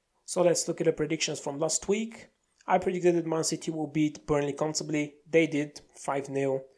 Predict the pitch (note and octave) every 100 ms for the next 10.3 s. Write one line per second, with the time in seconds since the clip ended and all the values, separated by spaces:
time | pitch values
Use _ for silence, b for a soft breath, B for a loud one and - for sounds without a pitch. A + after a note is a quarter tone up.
0 | b b D#3+ D#3 D#3+ E3+ F3+ F#3 F3 -
1 | G3 G3 G#3+ F3+ G#3 - F3 C#3 - E3
2 | F#3+ b b b C3+ B2 D3+ E3 D#3 D3
3 | C#3 C3+ E3 D#3+ D#3 D#3 F3+ F3 E3+ D3
4 | D#3 C#3 C3+ - B B - D3+ - D#3+
5 | C3+ D3 C#3 C#3+ C#3+ C3+ C#3 C#3 C#3 C3+
6 | C3 C3 B2+ - C#3 C#3+ C3 C3+ - -
7 | _ D3+ C#3+ D3 C#3+ C#3 C#3+ C#3+ C#3 C#3+
8 | C#3+ C#3+ - _ b b b b b b
9 | F3+ F3+ F#3 F3+ - D#3+ F#3 F3+ - E3
10 | E3 E3+